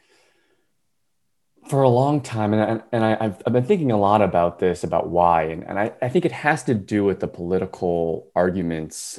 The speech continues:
of, you know, the, the, the marriage equality movement, maybe, or, or, or gay rights movement. I think for, for, for, for understandable reasons, um, in order to win over maybe some more conservative members of the population,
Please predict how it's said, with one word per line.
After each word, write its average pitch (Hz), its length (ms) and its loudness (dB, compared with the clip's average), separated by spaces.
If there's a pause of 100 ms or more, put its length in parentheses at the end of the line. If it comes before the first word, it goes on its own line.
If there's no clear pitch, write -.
of, 80 720 -6 (100)
you 117 100 -8
know, 90 200 -4
the, 82 160 -2
the, 76 160 -8
the 87 100 -6
marriage 90 240 0
equality 95 440 4
movement, 98 340 -2
maybe, 95 440 0
or, 80 120 0
or, 80 320 -2
or 90 180 -2
gay 92 200 0
rights 90 320 2
movement. 87 440 -4 (380)
I 107 80 -2
think 127 220 0
for, 107 380 4
for, 101 280 -4 (320)
for, 117 160 -6 (340)
for 127 200 0
understandable 139 580 4
reasons, 92 800 0 (720)
um, 80 400 -2
in 98 80 2
order 110 200 10
to 113 120 -2
win 107 180 4
over 101 360 6
maybe 85 280 -2
some 90 180 -4
more 85 100 -2
conservative 87 800 0
members 82 320 -4
of 82 100 -4
the 78 80 -4
population, 117 840 -2